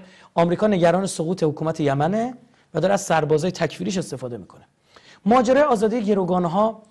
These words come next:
اون، اه، خدمت شما عرض بکنم، خیلی، اه، کولیبالی، اون سیاه‌پوسته خیلی نمایشیه. و حتی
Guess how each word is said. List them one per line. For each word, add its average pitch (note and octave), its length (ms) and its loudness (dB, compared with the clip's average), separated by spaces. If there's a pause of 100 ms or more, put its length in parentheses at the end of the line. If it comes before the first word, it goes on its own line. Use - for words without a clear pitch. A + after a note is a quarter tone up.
(280)
اون، F3+ 460 -4
اه، D#3 280 -4
خدمت E3+ 320 -2
شما D#3+ 280 -4 (160)
عرض D#3 220 -4
بکنم، F3+ 320 -4 (200)
خیلی، G3 520 -2 (960)
اه، C3+ 260 -6
کولیبالی، D3+ 720 2
اون D3 340 -4
سیاه‌پوسته D3+ 360 -6
خیلی A3 200 -4
نمایشیه. C3+ 720 -4 (500)
و - 80 -4
حتی A#3+ 260 -2